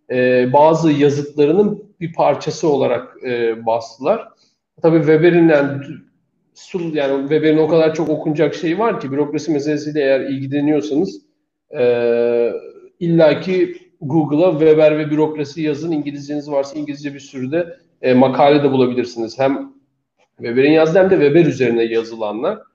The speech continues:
E, bunları tavsiye ederek, e, ilk bölümümüz hayırlı olsun diyorum. Bizi izlediğiniz için çok teşekkür ederiz.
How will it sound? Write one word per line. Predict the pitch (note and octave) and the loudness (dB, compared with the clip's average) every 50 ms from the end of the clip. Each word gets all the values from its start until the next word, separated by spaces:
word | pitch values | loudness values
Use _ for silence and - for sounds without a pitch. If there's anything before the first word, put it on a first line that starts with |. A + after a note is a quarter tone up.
| _ _ _ _ _ _ _ _ _ _ - | _ _ _ _ _ _ _ _ _ _ -16
E, | C3+ - C3 B2+ B2+ B2+ B2+ B2+ B2+ B2+ B2 B2 B2 B2 A#2+ A#2+ A#2+ A#2+ A#2+ A#2+ - _ _ - | -10 -6 -4 -2 0 2 4 4 4 4 4 4 2 2 0 -2 -4 -6 -10 -14 -18 _ _ -6
bunları | D#3 D#3 E3 F3 F3+ G3 F#3+ | -2 0 0 2 2 2 2
tavsiye | F#3+ G3 D#3+ D#3 D3+ - - F#3 E3 E3 D3 C#3+ | 2 4 4 2 2 0 -2 0 0 2 2 0
ederek, | C#3+ C#3 D3+ F3 A#3 - - - - _ _ _ _ _ _ _ _ _ _ _ _ _ _ - | 0 0 0 0 0 -2 -6 -12 -20 _ _ _ _ _ _ _ _ _ _ _ _ _ _ -12
e, | A#2 A2+ B2 B2 - - | -10 -8 -8 -8 -8 -8
ilk | F3 E3+ E3+ E3+ E3+ | -10 -10 -6 -2 2
bölümümüz | F3+ E3+ D#3+ D#3+ D#3 D3+ D3+ D3 D#3 E3 D#3+ - - | 2 4 4 2 0 0 0 0 0 -2 -2 -4 0
hayırlı | F#3 D3+ D#3 E3 F3 F3 F3 | 2 2 4 4 4 4 4
olsun | E3 D3+ C3+ - - C3+ B2+ A#2 | 2 2 0 -2 -6 -10 -8 -6
diyorum. | B2 A#2+ B2 C#3+ F#3 A3+ - - _ - | -6 -4 -4 -4 -4 -6 -10 -16 _ -16
Bizi | C3 C3 C3+ C#3+ D3+ D#3 D#3 D#3 - - _ _ _ _ _ _ _ _ _ _ _ _ - | -14 -12 -12 -10 -10 -8 -10 -10 -12 -16 _ _ _ _ _ _ _ _ _ _ _ _ -12
izlediğiniz | C#3 C3 C3 C3+ C#3+ C3+ C#3 D3 D3 D3+ D3 C#3+ C#3+ - | -10 -6 -4 -4 -2 0 2 2 2 2 2 -2 -6 -6
için | - - E3 D#3 D3+ | -4 -2 0 0 0
çok | - D#3+ D3+ - - - | 0 0 -2 -2 -2 -6
teşekkür | E3+ D3+ - D#3+ D3 D#3 - - C#3+ | -6 -4 -2 -4 -4 -4 -4 -2 0
ederiz. | D3 C3 A#2+ C#3 D3+ G3 G3 - - - | 0 0 0 0 -2 -4 -6 -8 -14 -20